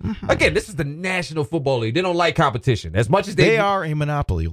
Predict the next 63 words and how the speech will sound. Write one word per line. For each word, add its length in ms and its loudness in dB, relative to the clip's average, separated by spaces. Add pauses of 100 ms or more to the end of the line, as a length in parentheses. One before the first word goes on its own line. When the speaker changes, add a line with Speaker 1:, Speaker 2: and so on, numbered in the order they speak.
(120)
Speaker 1:
believe 240 6
it 80 -2
or 40 4
not. 120 2
Speaker 2:
As 200 4
much 280 2
as 100 -6
they 160 4
like 260 2
to 60 -6
complain 480 0
about, 220 2
we're 100 -2
gonna, 380 0
they 220 2
say 200 2
they're 160 0
gonna 260 2
help 280 2
out 200 4
and 120 -4
all 80 2
this 100 0
other 100 0
stuff. 280 2 (280)
I 120 4
think, 500 0 (540)
uh, 120 4
and 140 4
I 60 2
told 200 0
you 80 0
this 140 0
earlier 260 2
this 160 0
week, 160 -2
I 100 2
think 200 0
that 180 2
owner 320 2
chewed 380 2
off 220 2
more 160 2
than 100 0
he 80 0
could 160 -4
chew. 380 2 (360)
Uh, 160 4
and 160 2
you 140 -4
see, 140 -4
you 160 0
made 160 4
a 80 0
good 160 4
point 180 2
about 200 0
this 100 0
too, 180 0
about, 320 2
uh, 220 2
them, 420 -2
them 480 -2